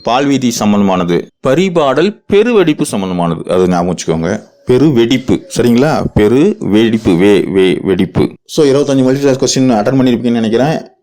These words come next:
So, இந்த வீடியோ உங்களுக்கு பிடிச்சிருந்தா மட்டும்தான் நீங்க இருபத்தஞ்சு கொஸ்டின் அட்டெண்ட் பண்ணியிருப்பீங்க. அதனால ஒரு லைக் போட்டு விடுங்க. நம்ம சேனலை ஃபர்ஸ்ட் டைம் பார்க்குறவங்க அல்லது இது வரைக்கும் சப்ஸ்கிரைப் பண்ணாதவங்க, கீழே சப்ஸ்கிரைப் பட்டன் இருக்கு, அதை கிளிக் பண்ணிக்கோங்க.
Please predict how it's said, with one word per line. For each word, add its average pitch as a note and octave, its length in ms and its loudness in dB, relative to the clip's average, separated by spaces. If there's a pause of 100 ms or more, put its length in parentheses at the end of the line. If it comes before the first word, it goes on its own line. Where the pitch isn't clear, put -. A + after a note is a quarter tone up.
So, B2+ 180 0
இந்த A#2 160 4
வீடியோ C3+ 260 4
உங்களுக்கு A#2 320 0
பிடிச்சிருந்தா C3 320 0
மட்டும்தான் A#2+ 300 0
நீங்க A#2+ 240 0
இருபத்தஞ்சு A2+ 320 2
கொஸ்டின் G2+ 360 0
அட்டெண்ட் G#2 240 0
பண்ணியிருப்பீங்க. G#2 520 0
அதனால A2 440 0
ஒரு B2 300 2
லைக் G2+ 420 0
போட்டு A2+ 300 2
விடுங்க. G2+ 340 -2 (260)
நம்ம B2+ 300 -2
சேனலை C#3+ 640 0
ஃபர்ஸ்ட் - 200 -2
டைம் D3 180 0
பார்க்குறவங்க A#2 460 0
அல்லது A2+ 240 0
இது A#2 120 0
வரைக்கும் C3 360 0 (560)
சப்ஸ்கிரைப் B2 440 0
பண்ணாதவங்க, A2+ 720 0
கீழே B2 220 0
சப்ஸ்கிரைப் A#2 420 0
பட்டன் G2+ 160 0
இருக்கு, F#2+ 340 0
அதை G#2 240 0
கிளிக் B2 260 -2
பண்ணிக்கோங்க. G#2 560 0